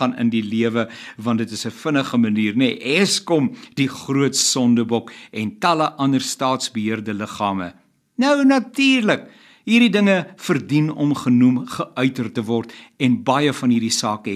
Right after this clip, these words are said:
het meriete. Suid-Afrika kort en as ons hierdie goeders daar kon invul.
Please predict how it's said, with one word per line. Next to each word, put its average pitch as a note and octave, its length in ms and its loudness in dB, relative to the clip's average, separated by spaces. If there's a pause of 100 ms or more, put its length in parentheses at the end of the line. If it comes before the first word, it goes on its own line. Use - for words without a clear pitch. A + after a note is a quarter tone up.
het A#2 200 -6
meriete. D3 440 -2 (160)
Suid-Afrika C#3 800 -6 (140)
kort C#4 320 -2 (420)
en A#3 160 2
as A#3+ 140 2
ons A#3+ 180 6
hierdie A#3 200 0
goeders A#3 320 -2
daar A3+ 280 0
kon A#3+ 180 0
invul. A#3+ 540 2